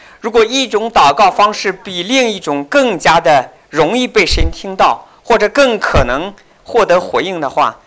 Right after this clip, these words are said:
那我们实际上就是否认了神的全知全能，否认了神的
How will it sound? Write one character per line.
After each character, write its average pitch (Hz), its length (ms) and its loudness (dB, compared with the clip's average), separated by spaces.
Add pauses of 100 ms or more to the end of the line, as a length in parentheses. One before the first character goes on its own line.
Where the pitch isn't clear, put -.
(280)
那 202 120 2
我 160 60 2
们 135 140 -6
实 - 200 -8
际 170 120 -16
上 180 120 -4
就 185 120 -10
是 214 120 -8
否 120 360 -2
认 165 240 -2
了 113 200 -4 (440)
神 - 340 2
的 147 160 0
全 117 320 -12
知 131 140 -16
全 107 260 -16
能， 107 140 -20 (220)
否 151 340 2
认 208 260 0
了 113 220 -2 (360)
神 127 320 -2
的 135 240 -2